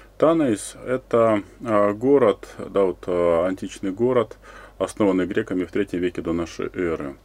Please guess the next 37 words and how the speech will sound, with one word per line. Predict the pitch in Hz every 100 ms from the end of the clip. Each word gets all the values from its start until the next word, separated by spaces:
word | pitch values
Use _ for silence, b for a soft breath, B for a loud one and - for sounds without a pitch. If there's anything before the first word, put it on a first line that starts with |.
| B B B B
но, | 107 131 143 -
а, | 113 107 104 101
и | 123 131
оставленный | 127 107 101 117 110 98 92
потом, | - 90 95 90 90 -
а, | 95 87
в | -
пятом | 95 95 85
веке | 87 82
нашей | 85 78 - 82
эры. | 71 -
То | -
есть | -
он | 117
существовал | 90 - 101 87
около | - 85
вос-, | 80
восьмисот | - - 82 - 87 -
лет. | - - B B B B B
Помимо | 107 117 131
Танаиса | 127 156 139 107 92 92
нам, | 98 110
конечно, | 104 95 98 90
известна | 82 95 -
река | 95 - 110
Танаис, | 87 85 76 73 -
нынешний | 85 82 - 87
Дон. | 82 - - - B B B -
И, | 104 113 117
а, | 113 98
знаете, | 104 107
вот, | 95 -
а, | 107 104
если, | 95 113 - 110 98 85 B B
а, | 113 104 98 92
город, | 92 104 101 95 - B B B B B B
а, | 101 95 95